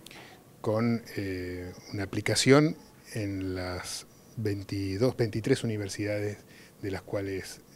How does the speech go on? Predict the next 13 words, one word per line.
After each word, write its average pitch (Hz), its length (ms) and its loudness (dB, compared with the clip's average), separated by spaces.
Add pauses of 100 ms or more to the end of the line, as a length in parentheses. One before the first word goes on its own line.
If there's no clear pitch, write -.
eh, 98 160 -2 (100)
sus 123 200 2
gremios 127 320 8
dependen 110 420 0
de 98 80 -4
la 95 100 -4
Conada 95 260 -4
Histórica. - 540 -6 (1200)
Decimos 175 340 12
contundente 180 680 12
porque, 120 1200 8
eh, 110 120 0 (300)
claramente, 131 720 12